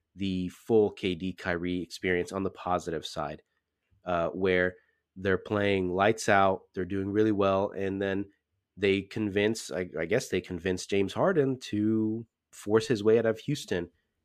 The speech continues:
and, and come to that. Do you remember anything particularly memorable? 'Cause this was a very memorable,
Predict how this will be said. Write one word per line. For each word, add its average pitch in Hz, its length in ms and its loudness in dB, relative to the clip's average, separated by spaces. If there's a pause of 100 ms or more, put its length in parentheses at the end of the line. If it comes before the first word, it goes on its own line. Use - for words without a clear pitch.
(140)
and, 95 200 -2
and 92 200 -2
come 98 220 -2
to 92 80 -2
that. 87 260 2
Do 98 80 -2
you 117 80 2
remember 131 240 4
anything 117 340 2
particularly 107 580 0
memorable? 107 400 4
'Cause 107 120 -2
this 123 100 0
was 117 100 -2
a 95 60 -2
very 95 240 2
memorable, 90 560 0